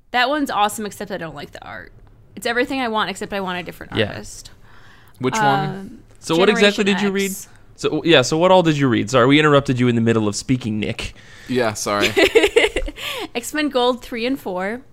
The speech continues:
Speaker 1: X-Men Blue two and three. And Generation X number one.
Speaker 2: Yeah. Good stuff. Solid stuff.
Speaker 1: Yeah. Yeah. And then I finished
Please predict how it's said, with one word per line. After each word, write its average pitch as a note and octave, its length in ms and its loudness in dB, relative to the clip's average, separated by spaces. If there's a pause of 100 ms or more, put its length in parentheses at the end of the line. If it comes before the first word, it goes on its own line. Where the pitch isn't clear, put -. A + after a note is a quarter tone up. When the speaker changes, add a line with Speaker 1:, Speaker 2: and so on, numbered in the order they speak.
(580)
Speaker 1:
X-Men A3 460 -8 (100)
Blue A3 580 -2
two A3+ 240 -6
and G3 220 -6
three. G3 540 -6 (500)
And G#3 120 -6
Generation A3+ 600 -6
X - 360 -6
number F#3+ 260 -8
one. - 260 -14 (360)
Speaker 2:
Yeah. G2+ 320 -4 (600)
Good A#2 180 0
stuff. - 400 -6 (220)
Solid A2 540 -6
stuff. - 540 -10 (160)
Speaker 1:
Yeah. G3 240 -8 (640)
Yeah. - 140 -12 (560)
And A3 180 -6
then A3+ 440 -4
I G#3 340 -2
finished B3 600 -6